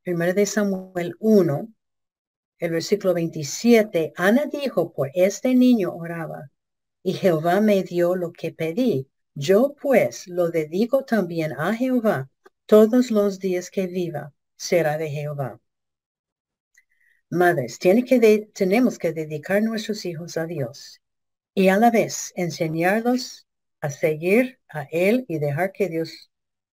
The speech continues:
los dirige. Así está en segundo de Timoteo uno cinco. La fe que Pablo vio en Timoteo fue enseñado de Eunice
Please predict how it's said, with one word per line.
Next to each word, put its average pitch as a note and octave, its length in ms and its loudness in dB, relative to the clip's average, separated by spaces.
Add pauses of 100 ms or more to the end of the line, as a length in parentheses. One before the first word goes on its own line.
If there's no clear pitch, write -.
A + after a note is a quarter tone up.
(180)
los D#3 220 -6
dirige. D#3 560 -6 (420)
Así - 220 -12
está - 180 -6
en D3 80 -2
segundo D3+ 540 -6
de C#3 140 -4
Timoteo C3+ 560 -4
uno C3 260 -6
cinco. B3 480 -4 (680)
La F3 220 4
fe A#3+ 360 6
que B3+ 200 2
Pablo G3 420 -2
vio E3+ 340 -2
en D3+ 160 -6
Timoteo E3 760 -2 (400)
fue D#3 200 -4
enseñado E3 880 -2 (300)
de D#3+ 220 2
Eunice E3 760 0